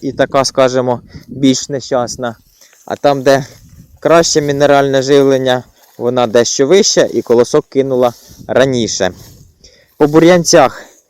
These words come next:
по бур'янцях, як бачимо, в принципі, порядок. Міжряддя двадцяте у нас, чи двадцять п'яте, ну, не столь важливо, забувся.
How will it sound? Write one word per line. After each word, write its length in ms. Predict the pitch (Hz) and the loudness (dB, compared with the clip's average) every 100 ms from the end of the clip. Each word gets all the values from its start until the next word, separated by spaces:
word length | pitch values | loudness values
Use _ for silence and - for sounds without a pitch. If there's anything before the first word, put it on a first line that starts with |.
| _ | _
по 100 | 131 | -4
бур'янцях, 580 | 139 139 147 135 135 - | 0 2 2 2 0 0
як 140 | 127 | -4
бачимо, 400 | 131 123 - 110 | 2 0 0 -6
в 40 | 107 | -2
принципі, 480 | 139 131 113 - 107 | 2 2 0 -8 -4
порядок. 600 | 139 185 208 175 156 - _ - - | 0 2 2 2 -2 -8 _ -20 -16
Міжряддя 640 | 123 135 139 151 127 123 120 | -6 -4 0 2 2 2 0
двадцяте 680 | 117 135 - 131 101 110 98 - - - _ - - - _ - | 2 0 2 2 2 0 -2 -10 -20 -20 _ -20 -20 -20 _ -8
у 100 | 127 | 0
нас, 400 | 123 113 - - _ _ _ _ _ _ _ _ _ _ | 2 2 -2 -6 _ _ _ _ _ _ _ _ _ _
чи 100 | 117 | -4
двадцять 280 | 120 107 - | -2 -2 -2
п'яте, 340 | 127 - 104 _ _ _ _ - _ | -2 -4 -12 _ _ _ _ -20 _
ну, 240 | 147 139 - | -12 -12 -8
не 180 | 123 127 | -6 -2
столь 220 | 143 131 | 2 4
важливо, 520 | 127 143 196 165 131 - - 117 | 4 2 2 2 0 -4 -20 -2
забувся. 600 | 117 107 104 95 110 | 0 0 -4 -2 -4